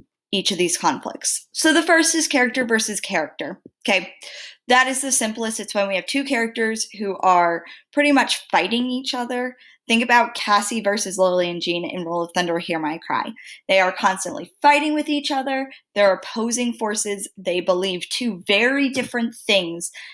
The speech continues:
and the conflict between them happens throughout the novel. The next is character versus nature, which mostly means that a character is left to survive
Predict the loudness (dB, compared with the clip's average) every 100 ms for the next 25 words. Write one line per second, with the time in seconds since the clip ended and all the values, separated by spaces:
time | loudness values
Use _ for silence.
0 | _ -2 0 0 -2 2 2 2 -2 -2
1 | -4 -4 -4 -4 -2 -2 -2 -2 0 0
2 | -2 -2 -4 -2 -2 0 -2 -6 _ -8
3 | -6 -6 -6 -8 -14 _ _ _ _ _
4 | -20 _ 4 4 4 0 0 0 0 0
5 | -2 -2 -4 -4 -2 -2 -4 -8 -12 -14
6 | _ -2 0 2 2 2 2 2 2 0
7 | 0 -2 -4 -8 -12 -20 -10 0 2 4
8 | 4 4 4 2 0 0 0 2 2 0
9 | -6 -6 0 2 2 -2 -10 -10 -14 _
10 | -8 -4 -2 -2 0 0 2 -2